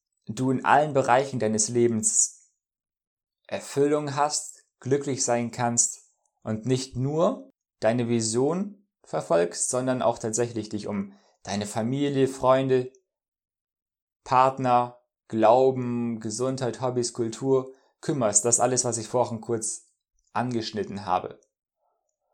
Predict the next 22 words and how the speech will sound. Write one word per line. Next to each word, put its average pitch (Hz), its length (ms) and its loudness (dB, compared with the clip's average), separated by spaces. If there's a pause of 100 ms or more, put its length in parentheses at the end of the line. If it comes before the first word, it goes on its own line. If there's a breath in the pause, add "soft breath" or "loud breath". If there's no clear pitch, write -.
(760)
Und 127 400 4
als - 240 6
Frage 151 400 4
an 127 180 2
dich, 131 360 -2
was 123 200 4
hast - 280 0
du 202 100 -2
für 123 260 0
Hacks - 720 -4 (320)
oder 110 480 4
Tipps - 340 0
und 110 140 -2
Anregungen, 120 600 0
um 113 360 -6 (580)
die 110 220 -4
Work-Life-Balance 110 920 0
im 104 120 -6
Gleichgewicht 98 680 -2
zu - 140 -4
halten? - 340 -12
Was - 520 0